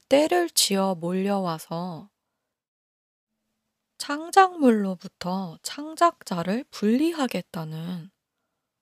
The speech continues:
전혀 불가능한 꿈을 꾸고 있습니다. 언뜻 보기에는 민중에게 권력이 분산되어서 생기는 현상으로 보일 수도 있는데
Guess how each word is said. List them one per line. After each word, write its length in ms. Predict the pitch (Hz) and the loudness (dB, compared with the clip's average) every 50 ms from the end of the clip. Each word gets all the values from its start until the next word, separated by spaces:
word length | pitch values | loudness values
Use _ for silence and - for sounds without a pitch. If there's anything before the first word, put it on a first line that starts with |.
| _ _ _ _ _ _ _ _ _ _ _ _ _ _ _ _ _ _ _ _ _ _ | _ _ _ _ _ _ _ _ _ _ _ _ _ _ _ _ _ _ _ _ _ _
전혀 600 | - - - 202 214 233 269 285 311 349 359 339 - | -10 -2 2 4 6 6 6 6 4 4 4 2 0
불가능한 1000 | - - 196 185 190 196 - 240 247 247 240 214 196 185 180 185 196 233 285 320 | -2 -2 0 0 2 4 6 6 8 8 6 4 2 0 -2 -2 -2 -2 -4 -4
꿈을 500 | - - 294 269 226 190 185 202 196 165 | -6 -2 2 2 4 4 2 0 -2 -4
꾸고 320 | - - 240 247 - 247 | -6 -6 -4 0 2 0
있습니다. 760 | 190 160 - - - 202 196 180 165 151 - 165 131 170 165 _ _ _ _ _ _ _ _ _ _ _ _ _ _ _ _ _ _ _ _ _ _ _ _ _ _ _ _ _ _ _ _ _ _ _ _ _ _ _ _ _ _ _ _ _ _ _ - - _ _ _ _ _ _ _ _ _ _ _ - | 0 0 -4 -8 -8 -6 -6 -6 -8 -8 -10 -12 -12 -14 -16 _ _ _ _ _ _ _ _ _ _ _ _ _ _ _ _ _ _ _ _ _ _ _ _ _ _ _ _ _ _ _ _ _ _ _ _ _ _ _ _ _ _ _ _ _ _ _ -20 -20 _ _ _ _ _ _ _ _ _ _ _ 4
언뜻 400 | 202 208 220 233 - 320 349 - _ | 6 6 6 6 4 0 -2 -2 _
보기에는 840 | - 202 190 185 - 202 190 185 175 170 170 196 220 208 180 165 208 - _ | -2 0 0 0 0 0 2 2 2 0 0 2 2 2 0 -2 -6 -12 _
민중에게 880 | _ - 208 220 226 226 220 247 254 247 240 220 202 175 180 175 180 185 175 - | _ 4 6 6 6 6 6 6 8 8 8 6 6 4 2 0 0 -2 -4 -4
권력이 580 | - - 180 180 180 196 196 190 - 190 185 | -4 -2 -2 0 0 0 0 0 -2 -4 -6
분산되어서 1040 | - - - 190 190 208 214 247 254 254 240 - 202 190 180 170 170 - - 170 170 | -6 -6 -4 -2 0 2 4 6 6 6 4 4 2 2 0 0 -2 -4 -4 -6 -6
생기는 560 | - - 233 233 233 226 226 208 190 180 180 | -6 -4 -2 -2 0 0 0 0 0 0 -2
현상으로 640 | 190 220 240 233 233 247 247 233 220 208 190 175 170 | -2 0 0 0 2 2 0 0 0 -2 -4 -6 -8
보일 320 | - - 190 190 196 190 | -6 -4 -4 -2 -2 -2
수도 260 | - - 190 - 175 | -4 -8 -8 -8 -8
있는데 720 | 170 165 160 165 165 160 160 165 160 170 180 170 160 - | -6 -8 -8 -10 -12 -12 -10 -10 -10 -8 -10 -10 -12 -16